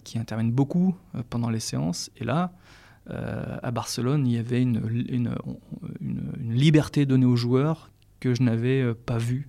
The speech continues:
en France et que je n'ai pas vue ensuite dans les années, euh, qui ont suivi dans d'autres pays. C'est-à-dire qu'on laissait les joueurs jouer totalement. Et puis, toutes les cinq minutes, par contre,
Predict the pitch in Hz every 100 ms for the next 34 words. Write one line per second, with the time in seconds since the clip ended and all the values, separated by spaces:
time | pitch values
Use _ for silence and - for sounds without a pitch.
0 | - 120 - 131 139 - 123 123 117 123
1 | 123 135 127 160 180 156 - - 170 -
2 | - - - - - - 120 117 131 139
3 | 139 120 110 110 113 - - - - 110
4 | 113 - 113 123 151 135 120 117 131 -
5 | 127 117 110 - - - - - - -
6 | 117 110 139 - 127 127 120 117 117 135
7 | 139 127 113 113 170 214 - - - -
8 | 180 175 135 123 135 135 139 - 110 -
9 | 165